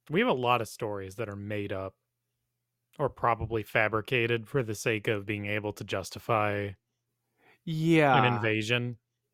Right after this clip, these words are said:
Speaker 2: Yeah, it has to be. Because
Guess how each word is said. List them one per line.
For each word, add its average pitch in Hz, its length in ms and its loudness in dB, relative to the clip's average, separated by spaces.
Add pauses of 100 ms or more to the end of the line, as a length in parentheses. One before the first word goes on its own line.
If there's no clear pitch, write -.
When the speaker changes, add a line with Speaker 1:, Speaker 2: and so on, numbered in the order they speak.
(380)
Speaker 2:
Yeah, 147 340 4
it 131 80 0
has 143 440 4
to 135 100 -2
be. 104 320 -8 (260)
Because 156 520 0